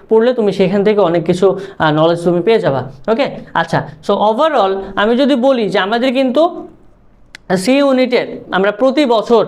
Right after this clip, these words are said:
কোর্স লঞ্চ করি, আমরা প্রতি বছর তোমাদের যারা এই বছর যারা এইচএসসি চব্বিশ আছো, তোমাদের জন্য আমরা কিন্তু টার্গেট ডিউ ব্যাচ নিয়ে চলে এসেছি।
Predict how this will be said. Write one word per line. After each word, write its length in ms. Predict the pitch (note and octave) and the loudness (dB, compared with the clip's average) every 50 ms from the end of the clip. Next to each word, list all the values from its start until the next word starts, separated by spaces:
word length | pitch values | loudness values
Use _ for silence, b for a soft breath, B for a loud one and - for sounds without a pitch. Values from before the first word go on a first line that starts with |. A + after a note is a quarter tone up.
| - B B B B - | -2 B B B B 0
কোর্স 280 | A#3 A#3+ A#3+ A#3 A#3+ | 2 2 2 2 2
লঞ্চ 340 | A#3 A3 A3+ G#3+ G#3+ G#3+ - | 0 2 2 0 0 0 0
করি, 180 | A3 B3 B3 B3 | 2 2 2 2
আমরা 180 | A3 G#3 G#3 | 0 0 -2
প্রতি 280 | G#3+ G#3+ - A#3 A#3 C#4 | 0 0 0 0 2 2
বছর 240 | A#3+ B3 A#3+ A#3+ A#3 | 2 2 0 0 0
তোমাদের 380 | G#3 A3 G3+ G3+ G#3 G#3 G#3 | 0 0 0 2 2 0 0
যারা 200 | F#3 G3+ F#3+ G3 | 2 2 2 2
এই 100 | F#3+ G3 | 2 2
বছর 220 | G#3 A3 G#3+ A3 A#3 | 2 2 0 0 2
যারা 180 | G3+ G#3+ G#3 | 2 2 2
এইচএসসি 340 | G#3 G3+ G3 A3 G#3+ G#3+ A3 | 0 0 0 -2 -2 0 0
চব্বিশ 360 | G#3 A3 A#3+ A3+ G#3+ C4 A#3+ | 0 0 0 0 0 2 2
আছো, 280 | A#3+ B3 A#3+ A#3+ C#4+ D#4+ D#4+ B B B B B | 2 0 0 0 -2 -2 -4 B B B B B
তোমাদের 360 | A3 G#3+ A#3 A#3+ A#3+ B3 A3+ | 0 2 2 2 0 0 0
জন্য 220 | A#3 A#3+ B3 C4+ | 0 0 0 0
আমরা 160 | C4+ A3+ G#3+ | 0 0 0
কিন্তু 180 | G#3 G#3+ G#3+ A3+ | 0 0 0 0
টার্গেট 340 | G#3+ A3+ G3 G3 F#3+ G#3+ G3 | 0 -2 -2 0 0 0 2
ডিউ 220 | F3+ G3+ A3 A#3 | 2 2 2 2
ব্যাচ 300 | G#3 F3+ G#3+ G#3+ A3 A3 | 2 2 0 0 0 2
নিয়ে 180 | A3+ A3+ A3 G3+ | 2 2 2 2
চলে 220 | - F#3+ F3 E3+ | 2 2 2 2
এসেছি। 300 | D#3 D3+ D3 C#3 D3 C#3+ | 2 0 -2 -2 -2 -2